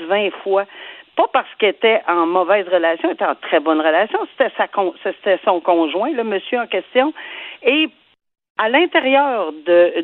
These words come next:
de, de leur relation, il y en a eu quinze, vingt fois de ces épisodes-là. Par contre, il y a eu des épisodes où il était, puis c'est pas pareil du tout. Elle a décrit les deux.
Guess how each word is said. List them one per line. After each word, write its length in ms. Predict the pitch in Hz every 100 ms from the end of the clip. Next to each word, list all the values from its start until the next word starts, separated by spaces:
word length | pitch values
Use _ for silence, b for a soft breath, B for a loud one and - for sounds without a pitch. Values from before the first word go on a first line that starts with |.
| 156
de, 440 | 170 165 160 143
de 80 | 165
leur 280 | 170 170 151
relation, 640 | 180 170 139 - 226 269 B B B
il 60 | 190
y 40 |
en 100 | 214
a 60 | 220
eu 120 | 262
quinze, 320 | - 311 330
vingt 240 | 208 233 208
fois 320 | - 202 214 220
de 160 | 170 147
ces 140 | 165 147
épisodes-là. 720 | 170 160 151 160 147 196 277 - _ _
Par 180 | 175 -
contre, 240 | 277 320
il 60 | 226
y 20 |
a 40 | 185
eu 80 |
des 200 | 202 175 175
épisodes 560 | 175 165 180 285 240 -
où 120 | 214
il 100 | 202
était, 240 | 185 - 214
puis 280 | - - -
c'est 160 | 202
pas 120 | -
pareil 340 | 262 277 277 269
du 200 | 196 240
tout. 200 | - 311
Elle 120 | 254 180
a 60 |
décrit 400 | 185 202 - 277
les 180 | 233 196
deux. 300 | 147 185 220